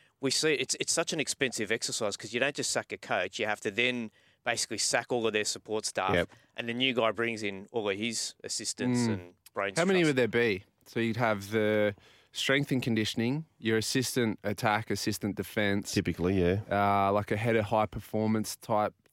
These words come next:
Speaker 2: They're, they're your main
Speaker 3: role.
Speaker 2: five, and, and
Speaker 3: Yeah.
Speaker 2: then the coaches, of course.
Speaker 3: What about, like, medical staff? Do you bring in your own head physio or head doc,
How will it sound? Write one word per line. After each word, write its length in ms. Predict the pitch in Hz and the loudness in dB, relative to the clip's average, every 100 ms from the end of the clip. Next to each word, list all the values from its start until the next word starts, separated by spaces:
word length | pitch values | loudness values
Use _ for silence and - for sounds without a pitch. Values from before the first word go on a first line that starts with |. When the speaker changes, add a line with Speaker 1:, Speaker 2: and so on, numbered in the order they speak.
| _ | _
Speaker 2:
They're, 120 | 107 | 2
they're 160 | - 117 | 4 6
your 160 | 110 - | 6 6
main 160 | 101 | 6
Speaker 3:
role. 140 | 113 117 | 6 6
Speaker 2:
five, 520 | 98 107 117 - - _ | 6 6 4 -2 -16 _
and, 120 | 95 - | 4 6
and 100 | 90 | 6
Speaker 3:
Yeah. 60 | |
Speaker 2:
then 80 | 95 | 6
the 100 | 95 | 4
coaches, 380 | 87 101 95 87 | 4 2 2 -2
of 100 | - | -4
course. 180 | - 90 | 0 2
Speaker 3:
What 120 | 131 | 4
about, 300 | 139 139 127 | 4 2 4
like, 220 | 120 117 117 | 2 2 2
medical 420 | 110 113 - 117 | 2 2 0 -2
staff? 360 | - 107 98 | 2 2 2
Do 80 | - | 0
you 40 | 107 | 0
bring 160 | 113 | 2
in 100 | 113 | 4
your 120 | 110 107 | 4 4
own 160 | 104 | 2
head 220 | 107 107 | 2 -2
physio 480 | 95 110 98 107 104 | 0 -2 2 2 4
or 180 | 101 98 | 4 2
head 220 | 110 101 | 0 -2
doc, 420 | 104 110 175 - | 0 0 0 -6